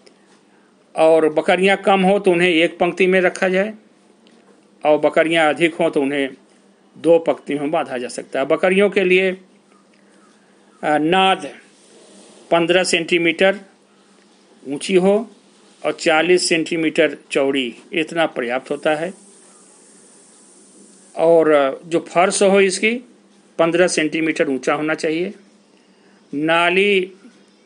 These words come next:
नाली भी होनी चाहिए इसमें, पीछे से इसका, अ, पेशाब वगैरह, अ, बह जाए, जिस ढालुआ हो। और, अ,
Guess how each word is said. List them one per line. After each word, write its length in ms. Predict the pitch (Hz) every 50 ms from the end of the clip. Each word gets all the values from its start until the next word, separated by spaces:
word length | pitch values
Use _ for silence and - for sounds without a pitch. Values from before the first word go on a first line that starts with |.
| _ _ _ _ _ - 143
नाली 400 | 156 175 170 165 180 190 196 190
भी 120 | 185 196
होनी 260 | 190 185 190 190 185
चाहिए 320 | 185 190 185 175 180 185 185
इसमें, 320 | 180 180 - 185 185 180
पीछे 340 | 180 - 151 147 - 165 165
से 100 | 165 175
इसका, 260 | 160 156 - 170 165
अ, 80 | 160 160 170 156 160 165 156 151 151 156 175 165 165
पेशाब 420 | 156 - 170 156 - 165 151 151
वगैरह, 320 | 151 147 151 147 151 151 147
अ, 40 | 147 139 139 139 135 127 120 117 120 120 135 135 123
बह 220 | 117 117 135 143
जाए, 280 | 147 165 170 180 196 185 - - _ - - - - - - - - -
जिस 220 | 160 151 139 131 123
ढालुआ 420 | 127 139 143 143 156 165 175 175
हो। 300 | 170 175 175 190 - - _ _ _ _ _ _ _ _ _ _ - - - - _ _ _ _ _ _ _ - -
और, 320 | 143 151 151 156 151 147
अ, 260 | 147 143 143 139 135